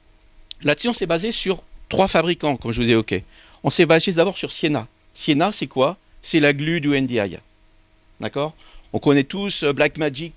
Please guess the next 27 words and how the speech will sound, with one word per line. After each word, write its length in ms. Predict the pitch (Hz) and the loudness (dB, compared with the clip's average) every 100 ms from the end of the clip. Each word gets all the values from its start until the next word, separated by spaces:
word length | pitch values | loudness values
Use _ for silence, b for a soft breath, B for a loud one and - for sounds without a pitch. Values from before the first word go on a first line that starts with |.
| - | -12
la 80 | |
révolution 480 | 104 156 170 160 165 | -4 0 0 0 -2
de 40 | 139 | 0
Blackmagic, 480 | 139 - 127 143 151 | 0 -2 -4 -4 -8
ce 80 | |
qu'ils 140 | - 117 | -8 -6
ont 80 | 117 | -2
fait 140 | 123 | -2
dans 100 | 113 | 0
le 80 | 113 | 0
S 100 | 104 | -2
D 100 | 113 | 0
I. 240 | 156 185 - b b b | -2 -2 -10 b b b
Eh 40 | 107 | 0
ben, 100 | 139 | 0
Siena, 380 | - 165 151 | 2 2 2
c'est 160 | 165 - | 0 -2
la 100 | 127 | 0
même 200 | 139 147 | 2 0
chose 280 | - 151 135 | 0 -2 -4
d'un 80 | 117 | -6
point 160 | 117 | -6
de 60 | 107 | -6
vue 100 | 110 | -6
N 80 | 107 | -6
D 100 | 107 | -8
I. 140 | 92 | -10